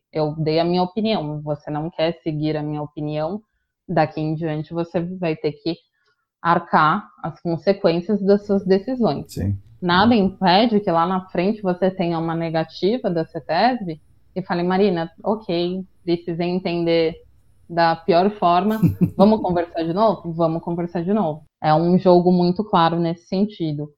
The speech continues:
Speaker 1: Eu não posso imputar, né, na opinião da Nefus, faça três furos, dez furos, vinte furos, porque não é a minha R T.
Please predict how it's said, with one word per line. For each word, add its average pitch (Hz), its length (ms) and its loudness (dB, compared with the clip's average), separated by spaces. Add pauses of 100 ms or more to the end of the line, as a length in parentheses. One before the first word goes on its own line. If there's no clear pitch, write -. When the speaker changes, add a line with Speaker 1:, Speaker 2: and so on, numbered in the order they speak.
(180)
Speaker 1:
Eu 160 120 0
não 190 220 4
posso 202 520 4
imputar, 208 840 0 (460)
né, 165 280 -2
na 151 320 -2
opinião 156 420 -6
da 156 100 0
Nefus, 208 480 -4 (360)
faça 202 520 0 (360)
três 196 420 2
furos, 190 520 -2
dez 180 440 0
furos, 180 420 0
vinte 190 260 -2 (120)
furos, 226 420 0
porque 208 220 -2
não 233 180 2
é 190 120 2
a 180 40 0
minha 160 220 0 (120)
R 156 240 -4
T. 139 200 -6